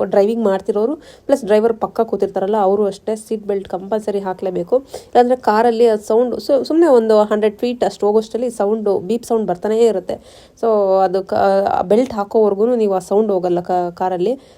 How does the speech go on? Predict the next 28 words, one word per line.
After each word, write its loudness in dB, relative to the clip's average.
ಹಂಗಾಗಿ -2
ಇಲ್ಲಿ -4
ಸೀಟ್ -8
ಬೆಲ್ಟ್ -6
ಕಂಪಲ್ಸರಿ. -4
Even 0
ಡ್ರೈವಿಂಗ್ 2
ಮಾಡೋರ್ಗೂ 0
ಪ್ಲಸ್ -6
ಪಕ್ಕದಲ್ಲಿ 0
ಕೂತ್ಕೋತಾರಲ್ಲ -4
ಅವ್ರಿಗೂ 0
ಮಕ್ಕಳಿಗೆ -2
ಮೂರು -4
ಜನಕ್ಕೆ -4
ಸೀಟ್ -6
ಬೆಲ್ಟು -6
ಕಂಪಲ್ಸರಿ -2
ಇಲ್ಲಿ -2
ಯು 0
ಎಸ್ -6
ಅಲ್ಲಿ. -2
But -4
ನಮ್ಮ 0
ಇಂಡಿಯಾದಲ್ಲಿ 2
ನಾವು 0
ಸೀಟ್ -6
ಬೆಲ್ಟ್ -6